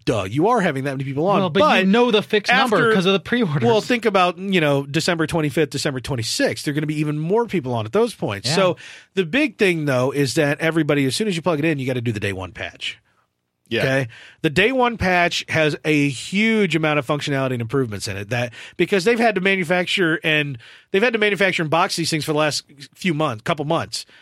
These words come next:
Speaker 1: And in that time, development has continued in a mad race, right? So you have to day one patch. Well, if everybody's downloading this gigantic patch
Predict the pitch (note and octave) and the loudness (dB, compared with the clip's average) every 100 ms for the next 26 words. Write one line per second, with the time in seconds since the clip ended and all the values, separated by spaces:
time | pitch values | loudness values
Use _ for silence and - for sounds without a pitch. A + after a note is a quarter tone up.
0 | _ - E3 G#3 A#3+ G3+ G3 G3 D#3 C#3+ | _ -4 0 0 2 0 0 0 0 0
1 | F3 D3 C3+ D#3 - D3 A2+ A3 B3+ C3+ | 0 -2 -2 -2 -2 -8 -4 -4 -4 -4
2 | F2+ E2+ - E3 C#3+ D3 C#3+ A#2+ D3+ E3+ | -6 -10 -4 -2 0 -2 -2 -2 0 0
3 | A#2+ A2 A#2+ A#2+ C3+ E3 - - - _ | 0 -4 -4 -2 -2 -4 -10 -20 -20 _
4 | _ _ - A#3+ A3+ A3 F#3+ G#3+ G#3 F3+ | _ _ -2 2 4 2 2 0 0 0
5 | F3 D#3+ D3+ D#3+ D#3 A2+ D3+ D#3 D#3+ A3 | 2 0 -2 -2 -2 0 0 0 2 0
6 | C4+ B3 G#3+ D#3+ F3+ F3 D#3+ D3 D3 A#2 | 2 0 0 2 0 2 2 2 -2 0
7 | D3+ C3+ D3 D3+ D3 A#2+ - A#2+ F2+ - | -2 0 -2 -2 -4 -4 -4 -2 -4 -6
8 | - | -8